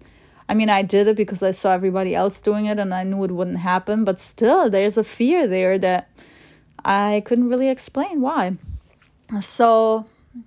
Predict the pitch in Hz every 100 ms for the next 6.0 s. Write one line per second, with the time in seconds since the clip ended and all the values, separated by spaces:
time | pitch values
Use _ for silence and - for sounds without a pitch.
0 | _ - - 196 220 233 262 247 - 220
1 | 285 277 240 220 208 202 - - - -
2 | 202 170 196 214 247 196 196 180 196 196
3 | 202 214 208 196 196 180 - 196 190 240
4 | 254 311 - _ - - 240 233 196 190
5 | 196 185 180 202 202 220 226 254 294 -